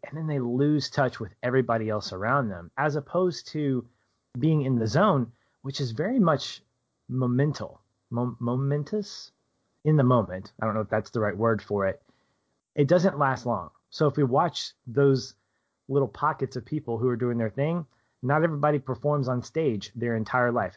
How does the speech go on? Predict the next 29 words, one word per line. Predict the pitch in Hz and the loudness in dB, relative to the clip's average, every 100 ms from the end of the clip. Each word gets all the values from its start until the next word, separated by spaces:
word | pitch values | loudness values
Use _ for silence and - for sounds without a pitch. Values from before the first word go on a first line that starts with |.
| _ 120 | _ -2
on | 113 | -2
a | |
continuous | 117 113 139 123 107 | -2 -2 0 0 -2
twenty-four | - 123 113 117 | -2 -2 -2 -4
seven | 110 113 104 | -2 -2 0
basis. | 104 101 98 | -2 -4 -6
They | 117 | -4
have | 127 135 | -2 -2
to | - | -6
stop | - 147 139 101 - _ _ - | -4 2 4 4 0 _ _ -8
at | 113 - | -6 -2
some | 117 98 | -2 -2
point. | 107 90 - - | -6 -6 -12 0
Joe | 156 175 | 4 4
has | 208 - | 4 0
to | 175 | -4
stop | - 170 147 - | -2 0 0 -2
playing | 156 160 117 | -4 -2 -4
at | - | -6
some | 113 101 | -8 -8
point, | - 104 101 - _ _ _ 143 | -8 -8 -8 -12 _ _ _ 4
or | 139 127 120 113 - _ _ | 4 4 2 -2 -8 _ _
he | 156 | -4
can't | - - 170 117 | -2 0 0 2
be | 151 139 110 107 | 2 2 0 -2
in | 117 | -2
this | 110 - | -2 0
jazz | 117 107 - | 0 0 -4
qu-, | - | -12